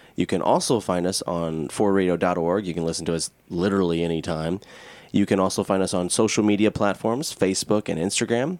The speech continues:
On Facebook, it's Two Nuts in a Pod with two spelled out, T W O. And on Instagram, it's Two Nuts in a Pod with the number two, 'cause Instagram is so cool. And you can also listen to us on streaming services, Google Play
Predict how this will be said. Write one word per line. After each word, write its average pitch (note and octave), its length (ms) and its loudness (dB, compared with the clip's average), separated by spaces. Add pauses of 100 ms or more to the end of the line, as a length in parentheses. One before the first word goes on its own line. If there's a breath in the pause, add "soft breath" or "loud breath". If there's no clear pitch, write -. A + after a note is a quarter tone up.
(120)
On F2+ 140 -4
Facebook, G#2 400 -2
it's - 160 -6
Two A2+ 160 2
Nuts G2+ 180 0
in F#2 80 -2
a F2 40 -4
Pod F#2+ 300 -2
with F2+ 200 -8
two G2+ 260 0
spelled E2+ 360 -2
out, G2 260 -4
T - 140 -6
W D#2 360 -2
O. E3+ 240 2 (500 loud breath)
And F2 120 -4
on E2 60 -2
Instagram, G#2+ 420 0
it's F2 100 -4
Two - 160 -2
Nuts F#2+ 160 0
in F#2 80 -4
a E2 40 -12
Pod F2 180 -2
with F2 160 -6
the E2+ 80 -4
number C#3+ 640 2
two, E2 580 -2
'cause - 200 -8
Instagram F2 500 -6
is F#2+ 80 -6
so - 320 -4
cool. F2 560 -2 (500 loud breath)
And F2 380 -2
you F#2 60 0
can G2 140 -2
also G#2 320 0
listen A#2 380 2
to A2 80 4
us G#2 100 -4
on F#2+ 140 -2
streaming B2+ 360 2
services, - 600 -4 (540)
Google G#2+ 260 2
Play D2+ 360 -6